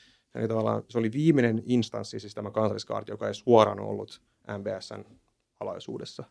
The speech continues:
Ja nyt se sitten on, että tavallaan hänellä on nyt sitten täydellinen kontrolli turvallisuus-establishmentista. Yksi viimeinen, viimeinen hauska juttu vielä tähän liittyen, että nyt ehkä tarkkaavaisimmat kuuntelijat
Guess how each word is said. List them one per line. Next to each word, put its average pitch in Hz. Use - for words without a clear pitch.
Ja 107
nyt 104
se 127
sitten 127
on, 98
että -
tavallaan 107
hänellä 107
on 107
nyt 107
sitten -
täydellinen 104
kontrolli 110
turvallisuus-establishmentista. -
Yksi -
viimeinen, 135
viimeinen 131
hauska 127
juttu 117
vielä 107
tähän 113
liittyen, 113
että 104
nyt 131
ehkä 127
tarkkaavaisimmat 117
kuuntelijat 117